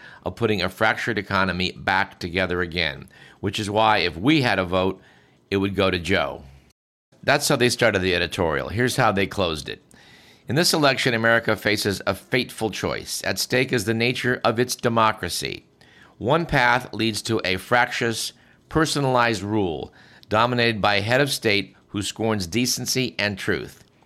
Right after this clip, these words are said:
The other leads to something better, something truer to what this newspaper sees as the value that originally made America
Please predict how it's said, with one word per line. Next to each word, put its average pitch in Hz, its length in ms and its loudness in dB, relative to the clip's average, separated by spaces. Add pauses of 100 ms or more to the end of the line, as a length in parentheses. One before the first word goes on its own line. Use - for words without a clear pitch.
(280)
The 131 140 0
other 143 400 4
leads 127 340 -2
to 123 120 -6
something 110 680 -2
better, 78 560 -4 (420)
something 107 460 -2
truer 147 360 2
to 131 80 2
what 113 360 2
this 107 220 -4
newspaper 113 520 0
sees 101 380 -2
as 95 200 -2
the 92 120 -2
value 101 300 2
that 95 140 0
originally 104 380 -2
made 147 280 0
America 104 580 2